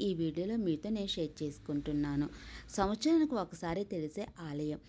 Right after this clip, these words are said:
హాసంబ దేవాలయం. హాసన్ కర్ణాటకలో ఉంది.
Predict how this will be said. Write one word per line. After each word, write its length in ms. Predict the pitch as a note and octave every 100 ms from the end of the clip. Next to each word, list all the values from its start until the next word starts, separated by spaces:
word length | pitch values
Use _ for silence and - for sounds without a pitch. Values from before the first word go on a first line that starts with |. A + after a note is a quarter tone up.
| - -
హాసంబ 600 | F#3 F#3+ G3+ A#3+ A3+ A3
దేవాలయం. 600 | G#3 D#3+ D3+ D#3 D3+ C#3+ - _ -
హాసన్ 420 | F#3+ F#3+ - B3
కర్ణాటకలో 720 | A#3+ D#3+ D#3+ F3 F3 G3 G#3
ఉంది. 380 | G#3 D#3 D3 D3+